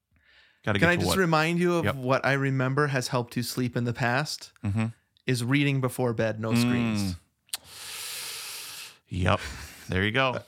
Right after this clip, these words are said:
Speaker 2: <laughs>
Speaker 1: Gotta get back
Speaker 2: Um,
Speaker 1: into, I gotta finish my, my John Grisham book, dude.
Speaker 2: Oh, that'll put you right to sleep. It'll
Speaker 1: Yeah.
Speaker 2: welcome you into the arms of slumber.
Speaker 1: Yes. Okay. I did. I, I, yeah. Lily and I read yesterday.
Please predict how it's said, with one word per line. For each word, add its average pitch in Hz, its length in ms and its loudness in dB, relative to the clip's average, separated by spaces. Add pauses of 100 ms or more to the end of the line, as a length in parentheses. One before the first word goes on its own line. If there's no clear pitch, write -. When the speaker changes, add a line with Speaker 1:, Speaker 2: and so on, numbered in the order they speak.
(260)
Speaker 2:
<laughs> - 380 -14
Speaker 1:
Gotta 147 180 0
get 151 120 -2
back 156 160 4
Speaker 2:
Um, 127 120 2
Speaker 1:
into, 131 280 -4 (180)
I 131 100 -6
gotta 151 160 0
finish 147 280 -4
my, 131 340 2
my 123 160 2
John 120 260 0
Grisham 117 300 0
book, 92 180 0
dude. 95 200 2 (600)
Speaker 2:
Oh, 247 280 4
that'll 220 220 2
put 160 220 -2
you 135 120 -2
right 127 300 -2
to 131 100 -6
sleep. 123 380 -8
It'll 120 200 -4
Speaker 1:
Yeah. 120 80 -6 (240)
Speaker 2:
welcome 151 400 -2
you 139 120 -2
into 139 180 -4
the 127 140 -4
arms 127 300 -4
of 120 100 -6
slumber. 120 640 -4
Speaker 1:
Yes. 95 520 2
Okay. 98 320 2 (640)
I 110 100 4
did. 123 280 2
I, 113 200 4 (320)
I, - 140 -4 (100)
yeah. 95 260 0 (240)
Lily 117 220 2
and 113 80 2
I 113 80 2
read 104 240 0
yesterday. 98 580 0